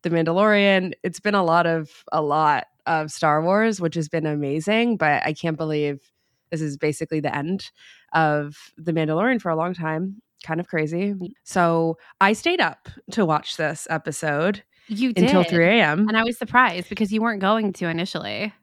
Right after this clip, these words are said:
Speaker 1: No, this was not planned. I accidentally just stayed up really late, and then all of a sudden it was
Speaker 2: <laughs>
Speaker 1: two. And I know that they put the episode up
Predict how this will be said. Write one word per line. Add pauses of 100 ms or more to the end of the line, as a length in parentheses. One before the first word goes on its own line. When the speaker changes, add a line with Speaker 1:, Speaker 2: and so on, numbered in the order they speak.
Speaker 1:
No,
this
was
not
planned. (120)
I
accidentally
just
stayed
up
really
late,
and
then
all
of
a
sudden
it
was
Speaker 2:
<laughs>
Speaker 1:
two. (420)
And
I
know
that
they
put
the
episode (140)
up